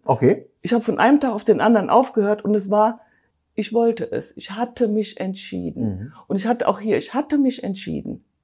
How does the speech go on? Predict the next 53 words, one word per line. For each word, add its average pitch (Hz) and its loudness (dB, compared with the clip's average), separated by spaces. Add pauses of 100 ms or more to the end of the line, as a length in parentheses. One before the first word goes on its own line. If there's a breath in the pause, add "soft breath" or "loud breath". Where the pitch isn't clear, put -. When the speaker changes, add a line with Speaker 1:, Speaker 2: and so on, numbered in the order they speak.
(460)
Speaker 2:
dass 254 -2
diesen 233 2
Weg 208 -2 (160)
ändere 185 -2
ich - -8
jetzt. - -8
Und - -6
zwar 135 -6
sofort 156 -2
und 170 -10
nicht 214 -2
in, 156 -4 (280 loud breath)
„Ach, 175 -6
dann 175 -6
gucke 196 -4
ich - -6
in 143 -2
vier 165 -2
Monaten 196 -2
mal.“ 185 0
Nein, 202 2
Speaker 1:
Ja. 107 -2
Speaker 2:
jetzt. 190 2 (160)
Speaker 1:
Aber 113 4
was 143 6
Speaker 2:
Jetzt. 127 6
Speaker 1:
hat 170 0
Sie 175 2
denn 170 4
angesprochen? 101 0
Sie 101 6
haben 127 6
dann 131 2
uns 165 2
erkannt, 165 2
uns 131 -2
gesehen, 156 4
waren 123 4
hier 127 4
zur, 104 2
zur 90 -4
Beratung 135 -2
und 190 0
es, 117 -4
es 110 -12
gab 120 2
von 113 -6
uns 190 0
ein 214 -4
Okay 202 -4
und 139 -2
Sie - 0
haben 117 2